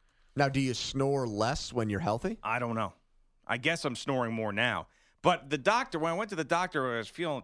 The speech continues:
Speaker 2: terrible, and, and she recommended that I do this sleep apnea test, and they send you,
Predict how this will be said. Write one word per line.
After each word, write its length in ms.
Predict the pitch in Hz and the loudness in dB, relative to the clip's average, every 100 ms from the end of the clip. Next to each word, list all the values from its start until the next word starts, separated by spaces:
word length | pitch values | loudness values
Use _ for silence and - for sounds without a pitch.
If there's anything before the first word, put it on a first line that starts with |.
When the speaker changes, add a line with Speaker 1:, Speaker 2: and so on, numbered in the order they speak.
| - | -2
Speaker 2:
terrible, 440 | 151 160 101 82 | 0 0 -2 -6
and, 280 | 92 95 - | -8 -10 -8
and 160 | 107 98 | -10 -8
she 260 | 151 139 110 - | -10 -10 -14 -4
recommended 600 | 139 147 120 139 139 107 | -2 -2 -2 -2 -2 -4
that 100 | 101 | -4
I 60 | 95 | -6
do 180 | 113 127 | -8 -8
this 140 | 107 | -10
sleep 260 | - 143 110 | -10 -12 -4
apnea 400 | 127 135 110 92 | -4 -4 -8 -10
test, 300 | 95 92 - | -8 -8 -10
and 80 | 95 | -14
they 60 | |
send 360 | - - 131 110 | -10 -6 -4 -4
you, 300 | 110 101 95 | -6 -8 -12